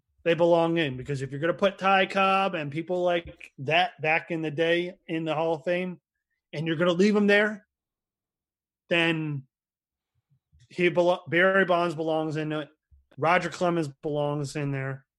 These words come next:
I-, I'll fight you on whether Jose, uh, not Jose, uh, Sammy Sosa or McGwire, 'cause I don't think either one of them belong in there.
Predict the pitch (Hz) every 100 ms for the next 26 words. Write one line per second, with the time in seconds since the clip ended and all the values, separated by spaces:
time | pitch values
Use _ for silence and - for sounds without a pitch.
0 | _ _ _ _ _ _ _ _ _ _
1 | _ 165 160 - 170 175 - 202 196 -
2 | 175 160 156 143 135 147 151 135 - 147
3 | 143 139 143 147 - 135 123 120 190 139
4 | 131 123 117 117 123 120 117 117 123 -
5 | _ - 180 160 151 139 147 139 - 135
6 | 127 123 120 117 117 _ 139 139 135 127
7 | 127 127 127 131 131 123 123 117 123 127
8 | 120 110 107 107 104 107